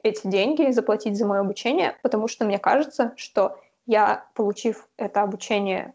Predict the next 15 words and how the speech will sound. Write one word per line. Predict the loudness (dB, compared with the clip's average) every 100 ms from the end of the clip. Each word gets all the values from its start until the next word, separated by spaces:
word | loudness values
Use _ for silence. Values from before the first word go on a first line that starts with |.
| _
на | 0 0
программе | 2 0 2 2 0 -4 _
психологии | -18 -2 0 2 0 0 -2 -4 _ _ -10
в | -4
итальянском | 0 0 0 -4 -6
университетике, | -6 -8 -6 -2 0 -2 -2 -6 -10 -20 _ _
я | 2 4 4 0 -8
смогу | -4 -2 2 2 0 -2 -12 _
и | -2
готова | 0 2 2 4 2
изменить | 2 -2 0 -2 0
маленькую | 0 2 0 -2 -8
часть | -2 -2 -2 -10 _ -12
этого | -10 -4 -2
мира. | 0 -2 -4